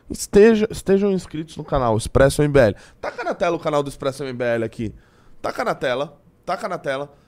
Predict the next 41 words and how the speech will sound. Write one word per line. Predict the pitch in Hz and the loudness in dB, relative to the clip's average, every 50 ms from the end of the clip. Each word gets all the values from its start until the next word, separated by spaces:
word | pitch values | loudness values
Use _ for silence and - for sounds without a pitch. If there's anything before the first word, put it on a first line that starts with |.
| _ _ - | _ _ -16
Pedir, | - 220 180 180 175 | -16 -12 -8 -6 -6
rapaziada, | 165 160 - 147 127 139 135 127 113 | -6 -4 -4 -4 -2 -2 -2 -2 -4
temos | 113 156 151 170 175 156 | -6 -10 -12 -12 -10 -8
duas | 175 185 175 156 | -8 -8 -8 -6
mil | 175 185 | -8 -8
e | 180 | -2
quinhentas | - 180 170 - - | 0 0 0 0 -2
pessoas | - 151 - 151 143 131 | -4 -4 -2 -2 -2 0
na | 131 127 | 0 2
live. | 131 151 160 147 123 101 104 - _ - _ _ | 4 4 4 4 2 -2 -8 -20 _ -20 _ _
Se | - - | -18 -16
duas | 156 151 180 190 170 | -6 -4 -4 -4 -4
mil | 180 196 233 | -4 -6 -6
e | |
quinhentas | - - 208 196 - - | -6 -6 -6 -6 -6 -4
pessoas | - 165 - - 160 156 - | -6 -6 -2 -2 -4 -4 -4
se | - 151 | -6 -6
inscreverem | 156 - - 151 139 135 135 135 135 135 | -6 -4 0 0 0 0 0 -2 -4 -4
agora, | 139 139 120 113 127 147 170 151 120 90 - - _ _ - - - | -6 -6 -4 0 0 2 2 0 -2 -4 -10 -18 _ _ -20 -20 -16
a | - 117 | -12 -10
gente | 127 143 143 | -10 -10 -6
vai | 151 165 170 165 - - | -2 -2 -2 -2 -6 -16
duplicar | 143 131 123 127 131 202 233 226 - 247 220 - 180 165 175 | -18 -16 -14 0 4 4 4 4 4 0 2 6 6 6 6
o | 175 | 6
tamanho | - 175 170 165 165 160 | 4 0 2 2 0 0
do | 156 | -2
<laughs> | |
canal. | - - - _ 160 156 - - 185 180 - - 151 - - - 151 - - _ 220 220 220 214 202 185 - | -8 -12 -14 _ -14 -10 -6 -6 -8 -8 -8 -14 -16 -14 -14 -20 -20 -20 -18 _ -18 -16 -16 -16 -18 -18 -18
Mas | - 190 220 220 196 | -12 -8 -8 -6 -6
a | 180 | -8
gente | 185 185 180 | -10 -10 -8
sabe | - 175 160 151 - | -4 -4 0 0 0
que | - 180 | 0 0
nem | 170 165 165 165 160 | 0 2 2 2 0
todas | 151 - - - 151 151 135 135 | -2 -4 -2 -2 -2 0 2 2
as | 139 131 | 2 4
duas | 120 135 131 120 | 6 4 4 6
mil | 123 131 | 4 2
e | 123 | 2
quinhentas | - - 127 120 - | 2 -2 -6 -6 -6
pessoas | _ - 113 107 - - 113 127 135 127 - - | _ -12 -12 -12 -10 -10 -8 -8 -8 -8 -12 -18